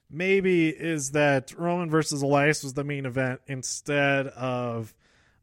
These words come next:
um, Kofi versus Sami. Uh, Kofi versus Sami was at, uh, end of the, the first hour. Um, because we could have just totally lost the Dolph Ziggler explanation,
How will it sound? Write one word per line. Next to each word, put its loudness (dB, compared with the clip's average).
um, -2
Kofi 0
versus -4
Sami. -4
Uh, 2
Kofi -2
versus -2
Sami -2
was -2
at, -4
uh, -2
end -4
of -6
the, -4
the -6
first -4
hour. 2
Um, -2
because 0
we 4
could 2
have 0
just -2
totally 4
lost 2
the -4
Dolph 4
Ziggler -2
explanation, -4